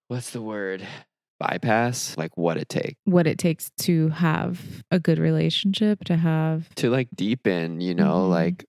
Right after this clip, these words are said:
Speaker 1: we're, this is a real, this is a bigger one, you
Speaker 2: Mm-hmm.
Speaker 1: know, where, like, you know, a lot of my work is around letting go of, like, needing external validation. And, uh,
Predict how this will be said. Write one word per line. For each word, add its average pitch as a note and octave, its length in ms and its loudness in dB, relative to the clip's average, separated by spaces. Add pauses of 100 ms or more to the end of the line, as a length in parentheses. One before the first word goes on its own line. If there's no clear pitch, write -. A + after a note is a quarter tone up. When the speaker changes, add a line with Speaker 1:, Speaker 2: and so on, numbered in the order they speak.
(120)
Speaker 1:
we're, G2 340 0 (140)
this G#2 180 -4
is A#2+ 120 -4
a F#2+ 60 -2
real, F2 560 0
this A2 120 -2
is A#2 80 -4
a A2 40 -2
bigger D#2 320 -2
one, B1 400 -8 (160)
you G3+ 60 2 (160)
Speaker 2:
Mm-hmm. F#3+ 40 4
Speaker 1:
know, F#3+ 340 2 (280)
where, - 200 -4
like, - 420 -8 (380)
you F#2 160 -4
know, D#2 160 0
a D2 40 -2
lot E2+ 220 0
of F#2 80 -8
my F#2 160 -2
work F2+ 380 -2
is C#2+ 420 -6 (400)
around D2 580 -4 (200)
letting F2 400 -2
go E2+ 320 0
of, D#2 200 -4
like, C#2+ 300 -6
needing D#2 840 -8 (300)
external D2 800 -4 (140)
validation. E2+ 760 -2 (200)
And, - 460 -10
uh, G1+ 360 -6